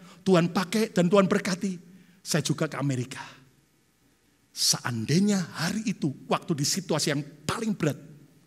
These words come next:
ayah saya bilang, "That's it, selesai. Ayo kita tinggalkan Yesus. Kita udah nggak usah lagi melayani Tuhan." Jujur, kami tidak lihat apa yang terjadi hari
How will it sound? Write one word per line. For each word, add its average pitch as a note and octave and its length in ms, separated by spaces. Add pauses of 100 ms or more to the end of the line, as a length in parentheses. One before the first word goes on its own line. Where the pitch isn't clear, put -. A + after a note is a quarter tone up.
(840)
ayah C3 160
saya D3 240
bilang, A#2+ 160 (240)
"That's - 320
it, - 160
selesai. G#3+ 560 (320)
Ayo D4 240
kita B3 480 (320)
tinggalkan A#3 400
Yesus. - 560 (300)
Kita F#3 160
udah F#3+ 200
nggak G3+ 200
usah C4+ 200
lagi C4+ 160
melayani A#3+ 240
Tuhan." D3 240 (920)
Jujur, D3 320 (1160)
kami A#2+ 240
tidak D3+ 320
lihat D3+ 260 (1300)
apa C3 240
yang B2 80
terjadi - 560
hari - 160